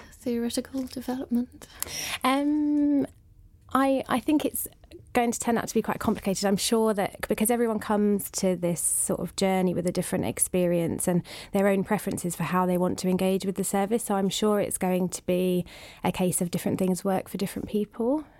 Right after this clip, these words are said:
Speaker 2: Um, but yeah, it's working out exactly in which ways,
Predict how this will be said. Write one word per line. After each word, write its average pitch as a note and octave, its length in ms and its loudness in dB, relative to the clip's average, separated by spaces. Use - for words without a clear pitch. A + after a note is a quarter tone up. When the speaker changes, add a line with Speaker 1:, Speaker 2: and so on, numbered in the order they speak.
Speaker 2:
Um, F#3 420 2
but F#3+ 120 2
yeah, E3+ 160 2
it's - 160 -2
working F3+ 240 0
out E3+ 100 -2
exactly D#3+ 600 -4
in F3 100 -2
which - 260 -6
ways, F#3 400 -10